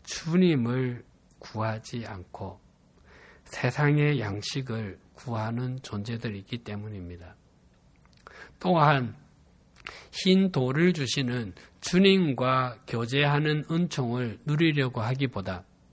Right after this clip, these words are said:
세상과 교제하려는 존재들이기 때문입니다. 주님께서 이렇게 말씀하셨습니다. "나는 생명의 떡이니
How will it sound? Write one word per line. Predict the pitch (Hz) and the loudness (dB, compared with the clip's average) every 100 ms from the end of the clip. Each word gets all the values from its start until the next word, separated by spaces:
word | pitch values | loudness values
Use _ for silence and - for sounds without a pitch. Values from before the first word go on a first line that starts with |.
| _ - - - - - - | _ -20 -20 -20 -20 -20 -20
세상과 | - - 131 151 147 147 147 143 147 | -8 -4 -2 -2 -2 2 2 0 -4
교제하려는 | - 104 120 120 - 139 113 110 117 120 | -6 -4 -2 -4 -2 -2 -2 -2 -4 -6
존재들이기 | - 101 95 120 123 104 95 104 107 - | -8 -8 -4 -4 -4 -6 -6 -6 -8 -8
때문입니다. | - 107 110 101 92 92 - - _ _ _ _ - _ _ _ - - - - - - - | -8 -8 -6 -8 -10 -12 -18 -20 _ _ _ _ -20 _ _ _ -20 -20 -20 -20 -20 -20 -10
주님께서 | - 160 156 151 131 131 | 0 2 2 0 -4 -2
이렇게 | 131 147 139 | -2 -2 -2
말씀하셨습니다. | 117 104 - 110 104 110 - 104 95 101 95 - - - - | -2 -6 -6 -6 -6 -8 -6 -6 -4 -4 -6 -10 -20 -12 0
"나는 | 147 151 147 147 | 4 4 4 2
생명의 | 143 170 165 147 139 135 135 | 2 2 4 4 4 2 0
떡이니 | 127 120 117 113 107 | -6 -2 -2 -2 -6